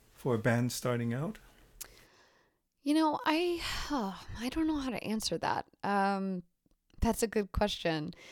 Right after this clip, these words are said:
Speaker 2: I don't know that it's necessarily easy or hard. I think that a lot of the,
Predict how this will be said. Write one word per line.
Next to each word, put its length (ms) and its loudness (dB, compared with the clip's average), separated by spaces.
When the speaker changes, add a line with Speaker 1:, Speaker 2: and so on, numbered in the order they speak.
Speaker 2:
I 80 4
don't 240 4
know 460 4
that 160 4
it's 340 -2
necessarily 680 0
easy 360 0
or 140 2
hard. 400 2
I 80 2
think 400 -4
that 320 2
a 100 0
lot 280 4
of 180 0
the, 480 0